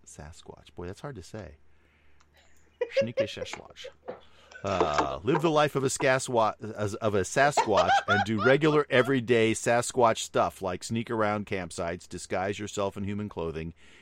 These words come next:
Speaker 1: eat food from unguarded coolers and picnic baskets, play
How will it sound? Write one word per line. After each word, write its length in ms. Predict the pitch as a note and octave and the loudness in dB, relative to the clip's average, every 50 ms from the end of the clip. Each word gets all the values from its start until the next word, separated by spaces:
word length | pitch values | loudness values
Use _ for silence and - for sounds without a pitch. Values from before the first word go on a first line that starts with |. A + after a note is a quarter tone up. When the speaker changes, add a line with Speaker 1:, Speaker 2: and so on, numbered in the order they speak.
| - _ _ | -20 _ _
Speaker 1:
eat 240 | A#2 A#2 A#2+ A#2+ - | -4 -4 -4 -6 -10
food 460 | - - - A#2 A2+ A2+ A2+ A2+ G#2 | -18 -12 -8 -6 -4 -4 -4 -6 -8
from 240 | - - - F#2 F2 - | -10 -8 -8 -8 -6 -6
unguarded 520 | F#2 G2+ G#2 F#2 G2+ G2+ G2+ G2 G2 F#2 | -6 -6 -4 -2 0 0 0 -2 -4 -8
coolers 380 | - - G#2+ G2+ G2 G2 F#2 - | -10 -8 -6 -6 -4 -6 -6 -8
and 100 | F2+ F2+ | -10 -8
picnic 360 | - - F2+ - - D#2+ - - | -8 -8 -8 -8 -12 -14 -12 -10
baskets, 440 | D#2 C#2+ C#2+ D2 - - E2 - - | -8 -8 -8 -8 -10 -12 -12 -12 -16
play 440 | - - - F#2+ F2+ F2+ F2+ F2+ | -18 -10 -6 -4 -4 -4 -4 -6